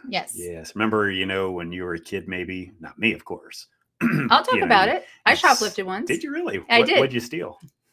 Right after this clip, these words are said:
Speaker 1: I stole some gum.
Speaker 2: Gum. There you
Speaker 1: And
Speaker 2: go.
Speaker 1: I
Speaker 2: The old
Speaker 1: felt
Speaker 2: standby.
Speaker 1: so guilty. And this was, like, ten cents
Speaker 2: Okay.
Speaker 1: worth of gum.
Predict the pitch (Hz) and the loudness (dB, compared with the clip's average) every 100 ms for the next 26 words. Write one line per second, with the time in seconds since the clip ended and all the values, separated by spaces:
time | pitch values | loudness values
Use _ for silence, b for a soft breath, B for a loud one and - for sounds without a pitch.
0 | _ _ _ _ _ _ - 523 508 B | _ _ _ _ _ _ -8 -6 -6 B
1 | _ - 370 415 - 330 311 320 349 269 | _ -6 -4 -4 -6 0 0 0 -4 -2
2 | 240 208 208 202 214 233 381 254 117 208 | -4 4 8 10 8 6 2 4 2 4
3 | 110 98 107 123 117 117 247 262 190 - | 2 4 4 4 6 8 10 8 6 4
4 | 294 233 240 220 - 269 262 269 330 254 | 4 2 -4 -4 0 4 6 6 4 0
5 | 254 247 240 214 175 190 233 247 214 208 | 0 0 -2 -4 -4 -4 -6 -6 -6 -8
6 | - - 226 220 208 - 196 170 175 - | -10 -12 -8 -6 -8 -8 -6 -6 -8 -16
7 | 170 - 208 185 175 170 180 175 180 185 | -14 -6 -6 -6 -8 -2 0 0 -4 -14